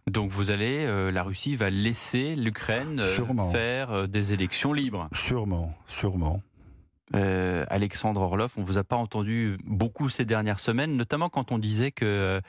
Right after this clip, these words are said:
Speaker 1: euh, il se dessinait un scénario où, euh, Xi Jinping allait, euh,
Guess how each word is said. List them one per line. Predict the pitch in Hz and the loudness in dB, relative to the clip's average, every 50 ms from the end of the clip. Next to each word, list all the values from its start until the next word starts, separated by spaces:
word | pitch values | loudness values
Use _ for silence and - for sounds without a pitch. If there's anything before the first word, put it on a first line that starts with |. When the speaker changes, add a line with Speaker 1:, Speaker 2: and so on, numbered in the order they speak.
| - - - - - - - - | -12 -20 -20 -20 -20 -12 -6 -2
Speaker 1:
euh, | - 101 95 90 | 0 0 0 0
il | 110 117 117 110 | 0 0 0 0
se | 104 - - 113 | -2 -2 -2 -2
dessinait | 107 101 123 135 123 - - - 139 127 117 117 123 135 143 151 | 0 0 0 0 0 -2 -2 0 0 2 2 2 2 2 0 0
un | 143 123 113 | 0 -2 -2
scénario | - - 143 117 110 107 104 107 110 117 123 139 143 143 139 | -2 -2 0 0 2 2 2 2 2 2 2 0 0 0 0
où, | 120 110 107 107 104 104 104 | 0 0 0 0 2 2 2
euh, | 98 101 101 98 - - - _ - | 2 0 -2 -2 -6 -12 -20 _ -4
Xi | - 147 143 | -2 -2 0
Jinping | 123 131 127 123 113 - - 135 139 143 139 | 2 2 2 0 0 0 -2 0 0 0 0
allait, | 127 113 104 104 110 117 117 107 | 0 0 2 2 2 2 2 2
euh, | 101 95 95 98 98 | 2 2 2 2 0